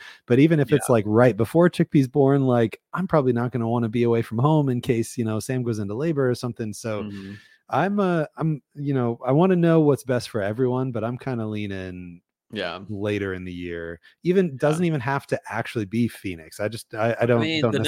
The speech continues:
Speaker 1: necessarily
Speaker 2: part
Speaker 1: need it to be
Speaker 2: about,
Speaker 1: Phoenix, but
Speaker 2: like, Madison or Wisconsin is it's still nice in the fall. It just can't
Speaker 1: Oh,
Speaker 2: be
Speaker 1: yeah?
Speaker 2: like,
Speaker 1: Ooh.
Speaker 2: can't be, like, November. It'll probably
Speaker 1: Yeah.
Speaker 2: have to be October or something.
Speaker 1: And actually, yeah, like, a nice cold, like, trees,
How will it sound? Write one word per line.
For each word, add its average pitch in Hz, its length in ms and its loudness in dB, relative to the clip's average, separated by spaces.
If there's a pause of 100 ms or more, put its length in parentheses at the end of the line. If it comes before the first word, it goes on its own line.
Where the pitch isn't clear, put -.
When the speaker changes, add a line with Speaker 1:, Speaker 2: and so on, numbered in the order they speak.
(160)
Speaker 1:
necessarily 214 120 0
Speaker 2:
part 185 120 4
Speaker 1:
need - 60 0
it - 40 -4
to 151 60 2
be - 0 -
Speaker 2:
about, 135 280 2
Speaker 1:
Phoenix, 90 300 -8
but - 120 -14
Speaker 2:
like, 120 120 -2
Madison 135 720 -4
or 98 340 -6
Wisconsin 127 760 -10
is 101 240 -12
it's - 160 -20
still - 240 -10
nice 139 440 -8
in 98 100 -12
the - 80 -18
fall. 117 360 -4
It 92 100 -16
just - 160 -12
can't 104 240 -6
Speaker 1:
Oh, 95 100 -2
Speaker 2:
be 85 60 -6
Speaker 1:
yeah? 87 140 -6
Speaker 2:
like, 80 260 -10 (520)
Speaker 1:
Ooh. 110 120 -12
Speaker 2:
can't 123 200 -4
be, 113 120 -12
like, 92 160 -12
November. 92 720 -12 (200)
It'll 104 140 -12
probably - 220 -4
Speaker 1:
Yeah. 87 160 -4
Speaker 2:
have 82 80 -18
to - 60 -20 (120)
be - 60 -20 (100)
October - 480 -20
or - 60 -20
something. - 260 -12
Speaker 1:
And 117 100 -2
actually, 120 380 0
yeah, 110 240 2
like, 95 180 -4
a 95 80 -6
nice 92 380 -6
cold, 110 640 -2
like, 90 380 -4
trees, 110 340 -2